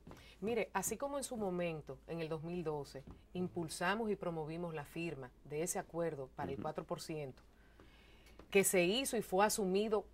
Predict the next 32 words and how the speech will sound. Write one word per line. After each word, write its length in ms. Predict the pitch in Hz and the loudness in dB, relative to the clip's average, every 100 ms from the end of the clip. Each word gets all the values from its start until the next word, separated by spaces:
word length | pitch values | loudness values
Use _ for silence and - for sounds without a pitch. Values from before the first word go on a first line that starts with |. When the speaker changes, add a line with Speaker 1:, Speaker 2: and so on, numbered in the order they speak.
| - | 4
Speaker 1:
por 260 | 240 330 | 8 8
los 160 | 190 151 | 8 0
candidatos 760 | - 160 147 139 147 151 156 147 | 0 -2 0 4 4 4 0 -4
en 200 | 135 - | -2 -2
aquel 180 | 160 | 0
Speaker 2:
Ujú. 80 | 160 | 0
Speaker 1:
momento. 520 | 160 151 123 127 - - - - - - | -2 -2 -4 -6 -10 -14 -18 -20 -20 -2
En 160 | 208 208 | 2 4
este 220 | 262 277 | 2 2
momento 560 | 254 220 226 240 233 - | 2 2 2 2 0 -2
igual, 460 | 196 160 156 151 143 | -4 0 0 0 -2
don 140 | 143 | -6
Juan, 260 | 143 135 143 | -6 -6 -2
aquí 240 | 180 180 | -2 2
hay 80 | 233 | 2
una 160 | 269 254 | 2 0
serie 260 | 226 220 | 2 2
de 80 | 190 | 2
temas 320 | - 175 175 | 0 0 0
de 60 | 156 | -4
interés 300 | 147 147 156 | -6 -4 -4
nacional 560 | 170 - 151 143 131 135 - - - - | -6 -6 -6 -6 -6 -8 -12 -18 -18 0
que 160 | 196 180 | 4 6
deben 380 | 202 220 240 233 | 6 4 2 0
sen-, 320 | - 190 170 - | 0 0 -2 -6
debemos 760 | 160 190 202 269 196 139 - - | 6 8 10 8 8 2 -6 0
y 140 | 185 | 4
obliga 500 | 170 175 208 175 147 | 4 4 2 2 0
a 120 | 170 | 0
que 120 | 170 165 | -2 -4
nos 140 | 165 | -4
sentemos 520 | 165 151 165 151 147 | -4 0 0 0 -4